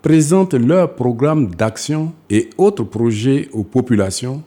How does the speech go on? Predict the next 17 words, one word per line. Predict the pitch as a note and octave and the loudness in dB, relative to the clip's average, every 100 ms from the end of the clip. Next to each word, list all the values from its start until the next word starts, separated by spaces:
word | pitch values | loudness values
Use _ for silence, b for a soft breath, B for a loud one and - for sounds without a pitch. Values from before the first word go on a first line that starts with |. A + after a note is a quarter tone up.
| _ | _
afin | A2+ B2 F3+ | -2 2 2
de | D#3+ A#2+ | 4 2
recueillir | G#2 A#2+ A#2+ B2+ C#3+ D#3 C#3+ | 4 0 2 2 4 2 2
le | A2 | 0
plus | - E3 | 0 0
grand | B2 C3 | 2 4
nombre | C3+ C3 A#2 | 4 4 2
de | F#2+ | 0
voix | F#2+ G2 B2+ C3+ D3 _ | -4 0 0 -2 -8 _
et | A#2+ A2+ | 0 2
remporter | G#2 G2+ G#2 G2 A#2+ - | 2 0 -4 -2 -6 -4
éventuellement | F#2+ F#2 F#2 F#2+ F2+ F#2+ A2+ | -4 -4 -4 -6 -6 -4 -4
le | F#2+ G2+ A#2+ B2+ - _ _ | -4 -2 -2 -4 -18 _ _
scrutin. | - - - D#2+ - C2+ - _ | -10 -8 -10 -12 -14 -16 -18 _
Alors, | A2+ G2 E2 B1+ C2 _ _ G#2+ | -2 0 -2 -8 -20 _ _ 0
nous | B2+ F#3+ | 2 2
demandons | C3 A2 F2+ D2 | 2 0 -4 -10